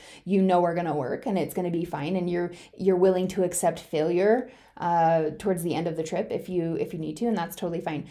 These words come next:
Um, so if it is okay that they can have gum early, this is an opportunity, like, at that point, it's, they know where to get the reinforcer, and so this is an opportunity for you to teach them to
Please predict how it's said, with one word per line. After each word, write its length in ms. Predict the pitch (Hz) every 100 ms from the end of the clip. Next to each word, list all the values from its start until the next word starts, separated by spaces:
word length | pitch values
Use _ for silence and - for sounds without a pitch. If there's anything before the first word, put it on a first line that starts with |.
| - - -
Um, 240 | 220 220
so 220 | - 254
if 220 | 233 233
it 180 | 254 -
is 200 | 247 302
okay 640 | 392 285 247 165 175 285 - - _ 220
that 260 | 220 202
they 240 | 214 202 196
can 160 | 208
have 300 | 214 202 185
gum 580 | 190 180 170 165 170 185 - _ _ _ _ -
early, 360 | 202 185 185
this 260 | 196 233 -
is 100 | 285
an 100 | 277
opportunity, 840 | 240 240 220 - 214 214 247 269 262
like, 320 | 220 190 - -
at 140 | 240 247
that 220 | 277 320
point, 360 | 285 247 214 -
it's, 380 | 214 208 - -
they 300 | 214 220 240
know 320 | 254 240 233 262
where 220 | 254 254
to 100 | 233
get 220 | 233 220
the 60 | 214
reinforcer, 760 | 196 185 190 190 185 277 285
and 100 | 226
so 120 | 226
this 200 | 226 285
is 140 | 339 330
an 140 | 330
opportunity 600 | 277 240 233 240 240 214
for 140 | 208 202
you 180 | 196
to 160 | 190 165
teach 340 | - 220 220
them 220 | - 185 180
to 280 | - 175